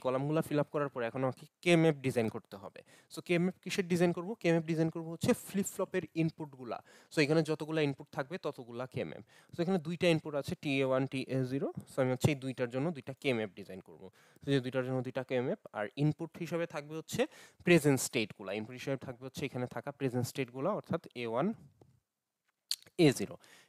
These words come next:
ইনপুট হিসেবে থাকবে হচ্ছে প্রেজেন্ট স্টেটগুলা এ ওয়ান, এ জিরো, ঠিক আছে? So, আহ, যেভাবে কে ম্যাপ বানাইতে হয়, অনুযায়ী কে ম্যাপ ডিজাইন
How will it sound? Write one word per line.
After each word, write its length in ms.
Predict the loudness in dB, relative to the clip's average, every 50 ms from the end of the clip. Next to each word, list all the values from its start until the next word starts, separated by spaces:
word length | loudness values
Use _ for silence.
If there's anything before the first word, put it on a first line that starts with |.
| -2 0
ইনপুট 200 | 0 0 -2 -6 -10
হিসেবে 180 | -6 -6 -4 -4 -4
থাকবে 160 | -6 -6 -6 -4
হচ্ছে 140 | 2 2 2 2 2
প্রেজেন্ট 240 | 0 -2 -2 -4 -4
স্টেটগুলা 360 | -4 -6 -6 -6 -6 -6 -6 -6 -6 -8 -10
এ 40 | -10 -8
ওয়ান, 160 | -8 -8 -8 -8 -6 -6
এ 20 | -6 -6
জিরো, 180 | -8 -12 -16 -18 -18 -20 -20 -20 _ _
ঠিক 80 | -2 -2 -2
আছে? 100 | -2 -6 -10 _ _ -20 -20 -20 _ 2
So, 80 | 4 6 6 6 6 4 2 0 -2 -4 -4
আহ, 180 | -2 0 -2 -2 -4 -6 -8 -4
যেভাবে 280 | 0 2 2 4 2 2 2
কে 60 | 2 2
ম্যাপ 140 | 2 0 0 0
বানাইতে 240 | 0 0 0 0 0 2
হয়, 140 | 4 4 4 4 4
অনুযায়ী 260 | 2 0 -2 -2 -4 -2
কে 60 | -2 -2 -2
ম্যাপ 120 | -2 -2 -4
ডিজাইন 200 | -4 -2 -2 -2